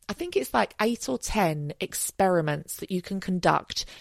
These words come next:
to prove that your thoughts create your reality.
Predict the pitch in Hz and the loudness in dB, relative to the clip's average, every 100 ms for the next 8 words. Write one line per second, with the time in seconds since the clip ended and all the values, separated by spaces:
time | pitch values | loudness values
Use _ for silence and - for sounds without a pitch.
0 | - 180 - - 247 175 151 - 165 170 | 0 0 0 0 2 4 2 0 2 2
1 | - - 180 - - - - 165 156 - | 2 2 2 2 -6 -6 2 4 4 2
2 | 156 151 147 147 151 - 143 127 | 2 4 2 2 0 -2 -2 -4